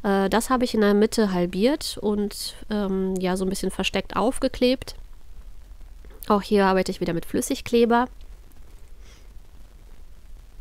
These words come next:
Der größere gestanzte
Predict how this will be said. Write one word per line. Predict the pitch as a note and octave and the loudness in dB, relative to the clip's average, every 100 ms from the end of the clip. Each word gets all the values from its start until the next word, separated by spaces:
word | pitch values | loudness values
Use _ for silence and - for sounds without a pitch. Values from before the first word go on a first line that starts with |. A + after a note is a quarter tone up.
| - - - - - | -16 -16 -14 -14 -2
Der | G3 | 0
größere | F#3+ G3+ G#3 G#3+ F#3+ | 2 4 4 2 0
gestanzte | F#3 - - G3 C#4 - C4 C4 B3+ C4 | -2 0 2 2 0 0 4 4 4 0